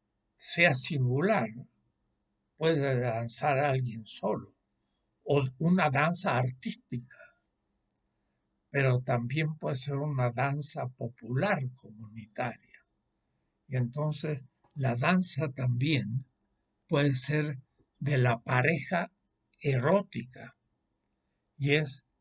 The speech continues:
de nuevo el cantar de los cantares, danzando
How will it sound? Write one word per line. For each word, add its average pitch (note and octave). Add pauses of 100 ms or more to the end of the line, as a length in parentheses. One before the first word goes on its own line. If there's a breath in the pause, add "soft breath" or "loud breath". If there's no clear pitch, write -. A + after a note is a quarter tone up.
(960)
de C3
nuevo C#3+
el B2
cantar B2+
de B2
los -
cantares, - (1000)
danzando C3+